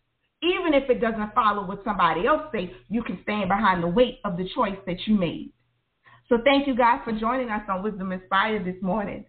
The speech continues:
Again, I hope this call has challenged you to that self-examination that we all must do to continue to excel at the highest heights that we have been called to do, because this is the season for high achievers to take their rightful place,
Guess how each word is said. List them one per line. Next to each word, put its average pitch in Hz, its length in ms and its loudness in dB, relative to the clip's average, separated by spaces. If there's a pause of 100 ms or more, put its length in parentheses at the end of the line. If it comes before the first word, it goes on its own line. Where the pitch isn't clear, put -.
(220)
Again, 220 280 4
I 214 120 6
hope 226 220 2
this 214 200 -2
call 233 200 6
has 202 120 -4 (100)
challenged 247 400 0
you 214 220 -2
to 214 80 -2
that 196 280 0
self-examination 196 1120 -2 (180)
that 214 180 2
we 220 140 4
all 262 240 6
must 202 320 -2
do 139 200 -12 (380)
to 220 80 -4
continue 285 560 -2
to 262 100 2
excel 254 520 2
at 220 120 -6
the 196 80 2
highest 233 460 0
heights 254 340 0
that 185 100 -2
we 233 120 -4
have 185 160 -2
been 180 160 -2
called 240 380 0
to 208 80 -6
do, 220 220 -2 (200)
because 202 240 2 (100)
this 254 220 2
is 214 180 -4
the 180 160 0 (120)
season 330 460 2 (200)
for 226 100 4
high 220 300 4
achievers 190 440 -6
to 180 100 -6
take 220 280 -4
their 190 120 0
rightful 196 360 0
place, 175 320 -2